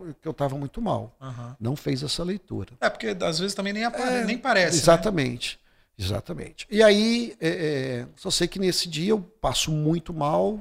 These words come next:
Speaker 1: e, e tava entre a vida e a morte. Alguns, "Ah, tem que levar ele pra outro lugar, pra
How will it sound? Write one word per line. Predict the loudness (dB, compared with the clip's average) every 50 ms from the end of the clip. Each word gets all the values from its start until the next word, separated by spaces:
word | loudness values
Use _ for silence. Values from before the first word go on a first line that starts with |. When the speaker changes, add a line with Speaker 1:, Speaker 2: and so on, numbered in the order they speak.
| -10 -16 _
Speaker 1:
e, | -10 -8 -8 -8 -8 -10 -14 -20 _ _ _ _ _ _ _ _ _
e | -8 -6 -4 -2 -2 -2 -2 -2 -4 -4 -8 -10 -16 _ _ _ _ _
tava | 0 0 0 0
entre | -4 -2 -2 -4
a | -2
vida | -2 -2 -2 -2
e | -2
a | -2
morte. | -2 -2 -2 -2 -2 0 0 0 2 0
Alguns, | 0 0 0 0 0 0 -2 -4
"Ah, | -2 -2 -2 -2
tem | -2 -4 -6
que | -6 -2 -2
levar | -2 0 2 0
ele | 0 2
pra | 2 2 2
outro | 2 -2 -2 -6
lugar, | -4 0 2 4 4 6 6 4 4
pra | 2 2 0 0 -2